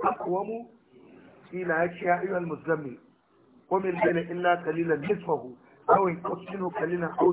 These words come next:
zid alayhi." Ka ji ko? Ka ji aikin. Shi dare a nan ne ake, in za a yi hadda Qur'ani a lokacin ake yin shi. A lokacin ake muraja'a shi. Shi ne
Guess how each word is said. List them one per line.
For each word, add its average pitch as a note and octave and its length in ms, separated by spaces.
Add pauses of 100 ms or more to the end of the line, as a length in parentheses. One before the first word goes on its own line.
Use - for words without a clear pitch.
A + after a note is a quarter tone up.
zid F#3 160
alayhi." G#3+ 600 (1300)
Ka D3 120
ji D#3+ 160
ko? G3+ 220 (420)
Ka D#3 160
ji E3 100
aikin. F3 420 (800)
Shi G#3 520
dare G3 460 (260)
a C#3+ 100
nan G3+ 240
ne F#3 300
ake, D#3+ 480 (460)
in F3+ 180
za F#3+ 100
a F#3+ 60
yi E3+ 160
hadda E3+ 240
Qur'ani E3 480
a - 100
lokacin E3+ 540
ake - 220
yin A#2+ 160
shi. - 240 (480)
A C#3 80
lokacin F3 580
ake F3+ 280
muraja'a C#3 520
shi. - 260 (800)
Shi G#3+ 320
ne F#3 120